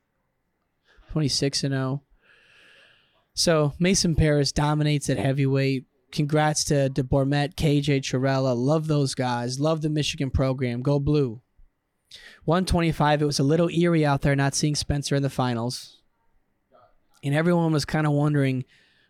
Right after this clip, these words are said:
would he show up on the award stand? What would the crowd, what would the crowd do when, when they announced Spencer Lee taking sixth? Sure enough, he did show up. He was there all day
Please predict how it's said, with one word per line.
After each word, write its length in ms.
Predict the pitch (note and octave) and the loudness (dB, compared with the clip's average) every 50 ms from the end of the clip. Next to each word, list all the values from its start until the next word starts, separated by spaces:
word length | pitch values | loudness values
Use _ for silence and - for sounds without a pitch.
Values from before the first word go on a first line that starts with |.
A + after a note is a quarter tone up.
| _ - | _ 0
would 140 | C3+ C#3 | 2 2
he 80 | C#3 B2+ | 2 2
show 260 | - - - D3 D#3 | 2 2 2 2 2
up 140 | D#3+ D#3 - | 2 2 2
on 120 | D#3+ E3 | 0 0
the 100 | E3+ E3+ | 2 2
award 320 | D#3+ D3 C#3 C3+ C#3 C3+ - | 2 2 2 2 0 0 -2
stand? 540 | - - C#3 C#3 C#3 C#3 C#3 D#3+ F3 F3 - _ _ _ _ _ _ _ _ _ _ _ _ _ _ _ _ - | -2 -2 0 0 0 0 -2 -4 -4 -8 -10 _ _ _ _ _ _ _ _ _ _ _ _ _ _ _ _ -2
What 240 | D3 D3 D3+ D3 D3+ | 0 2 2 2 0
would 120 | D#3 D3 | 0 0
the 80 | D#3 C#3+ | 0 -2
crowd, 680 | - - D3 C#3 C#3+ C#3+ D3 D3 D3+ D3 D3+ D#3+ - _ _ - | 0 0 0 2 2 2 2 2 0 -2 -6 -12 -18 _ _ -2
what 140 | D3+ D3+ | 0 2
would 120 | D#3+ E3+ D#3+ | 2 2 0
the 80 | D#3+ | -2
crowd 320 | - - E3 D#3 D#3 D#3 D3+ | -2 0 0 2 2 2 2
do 180 | D#3 D#3 D#3+ | 2 0 0
when, 240 | D#3 D#3 D3+ D3 C#3 | 0 0 -2 -2 -2
when 120 | D3 C#3+ D3+ | -2 -2 0
they 100 | D#3 D3+ | 0 0
announced 520 | D3 C#3+ C#3+ D3 D3+ D3+ D3+ - - - - - - - - - | 0 0 0 0 0 -2 -2 -6 -8 -12 -20 -20 -20 -20 -18 -14
Spencer 420 | - - - D3+ D3+ D#3+ - D#3 | -8 -2 0 0 0 0 0 0
Lee 160 | D3 D3 D3 | 0 0 -2
taking 360 | - - D3 C3+ - D3 C#3 | 0 -2 -2 -2 0 -2 -2
sixth? 520 | C3 - - B2+ C3 D3+ - - - - - _ _ - _ _ _ _ _ - _ - | -2 0 0 0 -2 -2 -4 -6 -10 -12 -20 _ _ -20 _ _ _ _ _ -20 _ -8
Sure 260 | - - F3+ F3 F3 | -4 0 2 2 2
enough, 240 | E3+ E3+ E3 - - | 4 2 0 2 0
he 80 | F3 | -2
did 220 | D#3 C#3+ D#3+ D3+ - | 0 2 0 0 0
show 260 | - - D3+ D3 C#3+ | 0 0 0 2 2
up. 220 | C#3+ D3 E3 E3+ - _ _ _ - | 2 2 0 0 -4 _ _ _ -2
He 140 | D3+ D3+ C#3+ | 2 2 4
was 160 | C#3+ C#3 C#3+ | 4 2 2
there 140 | D3 C#3+ C#3+ | 2 2 4
all 140 | C#3 C#3 C#3 | 2 2 2
day 400 | C#3+ C#3+ C3+ C3 C3 C#3+ D3+ | 2 0 2 2 2 0 0